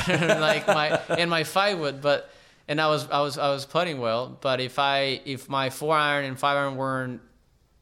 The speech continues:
dead on, then I would have not even been close. You know what I mean? So yeah, like I said, it definitely will help to be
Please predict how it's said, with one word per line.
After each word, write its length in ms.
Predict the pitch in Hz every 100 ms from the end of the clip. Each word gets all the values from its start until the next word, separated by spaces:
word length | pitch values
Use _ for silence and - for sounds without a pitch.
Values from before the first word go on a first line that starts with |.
| _ _ 120
dead 280 | 139 139
on, 360 | 135 147 127 120
then 160 | 120 123
I 120 | 120
would 160 | 120
have 120 | 117 - _ -
not 220 | 120 120
even 180 | 113 110
been 120 | 110
close. 260 | - 131 113
You 60 |
know 60 | 120
what 60 |
I 40 | 127
mean? 120 | 135
So 300 | 131 127 110 - - _ _
yeah, 260 | 156 110 -
like 160 | 127 127
I 60 |
said, 380 | 120 135 117 80 - _ _ _
it 480 | 127 123 123 - 131
definitely 360 | 135 - 143
will 120 | 135 127
help 240 | 131 131
to 80 | 131
be 520 | 127 123 120 117